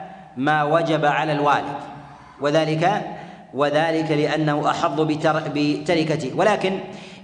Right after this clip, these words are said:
إذا تعددوا وتساووا، إذا تعددوا وتساوى ذلك كالإخوة، فإنه يجب عليهم على التساوي في ذلك، ولو قام واحد منهم على سبيل الاحتساب والتطوع وإسقاط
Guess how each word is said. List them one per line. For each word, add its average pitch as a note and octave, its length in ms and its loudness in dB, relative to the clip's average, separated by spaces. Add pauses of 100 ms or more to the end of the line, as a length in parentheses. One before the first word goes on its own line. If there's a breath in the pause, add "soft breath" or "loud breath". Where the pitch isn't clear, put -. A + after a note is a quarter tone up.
إذا G3+ 220 4
تعددوا D#3+ 580 2
وتساووا، C#3 540 2 (280)
إذا D#3 200 4
تعددوا D#3 600 2
وتساوى D#3 640 2
ذلك D3 340 0 (800 loud breath)
كالإخوة، E3+ 680 2 (180)
فإنه D#3+ 380 2
يجب D#3+ 260 2
عليهم D3 520 0 (380 loud breath)
على D#3 400 2 (180)
التساوي D3+ 600 2
في C#3 180 0
ذلك، F3+ 420 2 (200 loud breath)
ولو F3 180 4
قام D#3+ 280 2
واحد D#3 300 2
منهم D3 280 0
على C#3 160 2
سبيل C#3+ 300 0
الاحتساب D3 640 0
والتطوع C#3 800 2
وإسقاط C#3 500 0